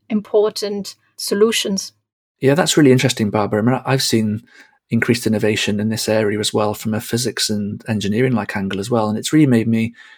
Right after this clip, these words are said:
Speaker 2: I don't know, quite pleased and proud that as, I guess as a society, you really can solve these problems quickly and efficiently and effectively when we put our mind to it.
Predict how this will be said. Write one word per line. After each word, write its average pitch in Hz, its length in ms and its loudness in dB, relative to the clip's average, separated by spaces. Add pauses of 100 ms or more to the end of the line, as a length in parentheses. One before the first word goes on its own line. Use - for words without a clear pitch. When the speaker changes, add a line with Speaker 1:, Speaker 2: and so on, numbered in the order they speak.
(120)
Speaker 2:
I 160 80 -6
don't 190 100 -2
know, 175 120 0
quite 127 240 -2
pleased 151 300 2
and 113 120 0
proud 123 320 0
that 113 120 -4
as, 117 380 -4
I 123 80 0
guess 127 160 0
as 117 80 2
a - 40 0
society, 117 680 0
you 110 60 -8
really 120 280 2
can 120 360 -2
solve 113 260 -2
these 107 120 -4
problems 110 720 -4 (540)
quickly 120 500 -2
and 110 100 -2
efficiently 117 420 -2
and 107 60 -4
effectively 113 560 -8 (100)
when 117 240 4
we 117 280 0 (100)
put 120 100 0
our 117 80 2
mind 131 260 2
to 107 160 -2
it. 92 160 -4